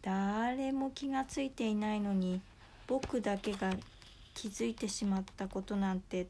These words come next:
時々あるけれど、そういうのみんなに教えた方がいいのかな？教えない方がいいのかな？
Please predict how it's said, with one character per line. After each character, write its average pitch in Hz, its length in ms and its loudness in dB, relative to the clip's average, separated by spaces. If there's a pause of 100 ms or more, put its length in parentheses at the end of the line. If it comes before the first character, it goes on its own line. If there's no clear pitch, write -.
(240)
時 196 240 -6
々 196 200 -2 (220)
あ - 20 2
る 233 120 0
け 220 120 -2
れ 196 140 2
ど、 180 240 0 (640)
そ 208 360 -2
う 214 40 2
い 220 140 2
う 233 60 4
の 190 300 4 (520)
み 202 100 4
ん 214 100 4
な 233 140 6
に 208 280 4 (240)
教 180 80 -6 (180)
え 185 100 0
た 202 180 -2
方 220 240 0
が 196 140 2
い 208 140 4
い 233 40 4
の 233 120 4
か 208 160 2
な？ 196 340 4 (1120)
教 190 60 0 (180)
え 220 140 4
な 233 180 4
い 254 60 2
方 277 200 2
が 226 220 2
い 214 120 4
い 269 40 4
の 262 140 4
か 196 180 0
な？ 196 380 2